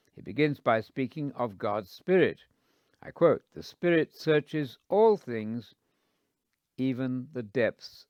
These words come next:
of God." He then compares the activity of this Spirit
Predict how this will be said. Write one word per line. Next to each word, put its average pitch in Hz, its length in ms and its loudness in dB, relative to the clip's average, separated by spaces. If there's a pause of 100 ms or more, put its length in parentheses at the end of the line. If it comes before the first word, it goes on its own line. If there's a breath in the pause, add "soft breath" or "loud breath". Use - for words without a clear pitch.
of 95 180 -10
God." 80 460 -4 (640)
He 95 140 -14
then 131 240 0
compares 127 460 0
the 113 140 -2
activity 160 720 0
of 85 180 -8
this 87 180 -14
Spirit 156 640 0